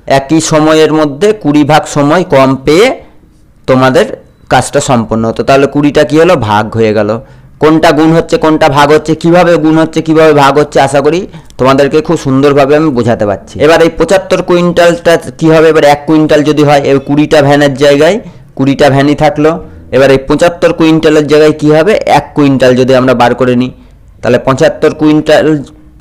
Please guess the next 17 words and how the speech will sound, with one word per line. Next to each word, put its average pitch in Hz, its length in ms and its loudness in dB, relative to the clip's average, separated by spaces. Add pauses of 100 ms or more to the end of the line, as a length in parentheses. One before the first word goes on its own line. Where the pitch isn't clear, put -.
(120)
সময় 147 340 0
যতটা 147 360 0
লেগেছে, 143 240 0 (100)
এবার 139 200 2
কুড়িটা 139 340 -2
ভ্যানের 143 280 0
যদি 143 140 0 (120)
এক 123 140 -4
কুইন্টাল 143 400 0
হয়, 135 180 2
তার 123 180 0
চেয়ে 135 200 -6
কম 131 120 2 (120)
সময় 143 300 -2
লাগবে 147 280 -2 (420)
না 120 80 2 (160)
বেশি 127 180 -2